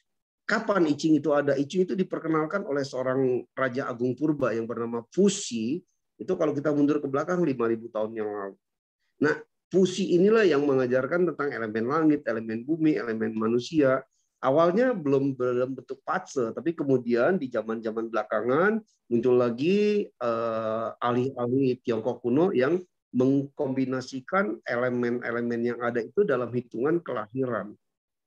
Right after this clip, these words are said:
Jadi pacenya sendiri sih, eh, sekitar, eh, tiga ribu tahun ke sini, tapi tentang shio itu sudah ada lima ribu tahun yang lalu.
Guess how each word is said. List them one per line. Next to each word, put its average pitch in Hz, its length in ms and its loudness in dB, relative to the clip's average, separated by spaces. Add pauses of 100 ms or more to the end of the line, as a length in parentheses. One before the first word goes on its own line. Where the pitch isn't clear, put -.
Jadi 160 400 0 (160)
pacenya 143 400 2
sendiri 147 400 2
sih, 135 320 0
eh, 117 560 -6
sekitar, 147 720 -4
eh, 110 680 -8 (120)
tiga 110 240 0
ribu 113 240 0
tahun 117 240 2
ke 120 80 -8
sini, 135 400 2
tapi 160 400 -2 (320)
tentang 143 320 0
shio 143 480 2
itu 185 160 -4
sudah 113 320 -6
ada 135 80 -4
lima 117 240 -4
ribu 104 240 -10
tahun 104 320 -12
yang 107 80 -14
lalu. - 80 -20